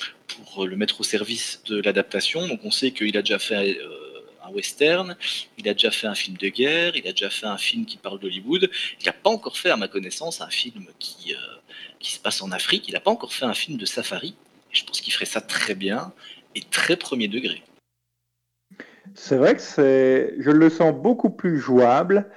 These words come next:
Speaker 2: que, euh, la piste Clint Eastwood, qui ferait, il faut quand même bien l'avouer, un Tintin au Congo, euh, au Dakota
Speaker 1: Sous
Speaker 2: du Nord.
Speaker 1: Prozac.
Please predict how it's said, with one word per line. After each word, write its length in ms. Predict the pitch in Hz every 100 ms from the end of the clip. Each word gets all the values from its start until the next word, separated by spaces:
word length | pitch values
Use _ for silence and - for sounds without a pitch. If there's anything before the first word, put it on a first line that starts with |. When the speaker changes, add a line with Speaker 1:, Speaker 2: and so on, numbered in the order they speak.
| - _ -
Speaker 2:
que, 100 | 160
euh, 800 | 170 175 156 120 113 110 107 104
la 140 | 104 107
piste 420 | 170 160 - -
Clint 220 | 170 175 175
Eastwood, 600 | 143 - 135 170 190 196 - - _
qui 140 | -
ferait, 320 | 120 - 156 139
il 60 |
faut 100 | 110
quand 120 | 107
même 120 | 110 110
bien 160 | 139
l'avouer, 540 | 127 104 107 131 170 -
un 180 | 110 101
Tintin 500 | - 151 151 156 135
au 120 | 127
Congo, 720 | - 123 117 151 175 175 -
euh, 260 | 113 110 104
au 140 | 135 131
Dakota 360 | 123 - 110
Speaker 1:
Sous 80 | 107
Speaker 2:
du 20 |
Nord. 100 | 131
Speaker 1:
Prozac. 320 | 123 107 -